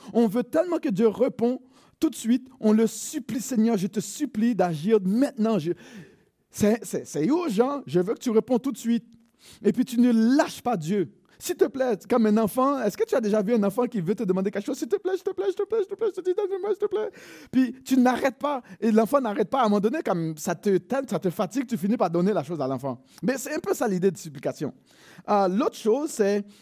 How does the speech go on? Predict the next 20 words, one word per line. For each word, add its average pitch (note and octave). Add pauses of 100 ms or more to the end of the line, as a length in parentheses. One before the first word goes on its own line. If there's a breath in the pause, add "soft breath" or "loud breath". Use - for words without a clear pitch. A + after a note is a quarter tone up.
c'est G3
la F#3+
direction. D#3
Huitième F#3
chose, B2
la C3
direction, G3+
c'est G3+
que F3+
tu F3+
as F3
besoin G#3
de D#4
la F#3
direction G3
de F#3+
Dieu E3
dans D#3+
ta B2
vie. A2+